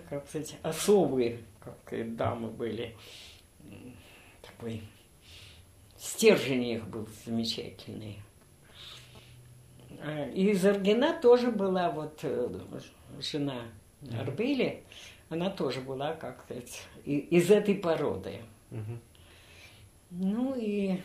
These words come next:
Speaker 1: она тоже всегда приходила. Э, а Марья Николаевна была, по-моему, певицей. Ну, н-, н-, не знаю. Но она у себя,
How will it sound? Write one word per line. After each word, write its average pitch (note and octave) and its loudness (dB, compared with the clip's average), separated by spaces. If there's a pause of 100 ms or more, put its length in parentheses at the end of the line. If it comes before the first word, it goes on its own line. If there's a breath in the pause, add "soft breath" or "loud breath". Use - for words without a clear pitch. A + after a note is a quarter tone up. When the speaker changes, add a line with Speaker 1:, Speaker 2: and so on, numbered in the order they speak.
(800 loud breath)
Speaker 1:
она A3 -4
тоже E3+ 2
всегда C#3 -2
приходила. F3 -2
Э, A3+ -4 (1000 loud breath)
а D#3+ -4
Марья F#3 2
Николаевна A3 2
была, G3 2
по-моему, G3 2
певицей. A#3+ 0 (800 loud breath)
Ну, A#3 -2
н-, G3 -4
н-, F#3 -6
не F#3+ 0
знаю. C3 -4 (200)
Но F3+ -2 (580 loud breath)
она G3 2
у D#3+ -2
себя, D#3+ 0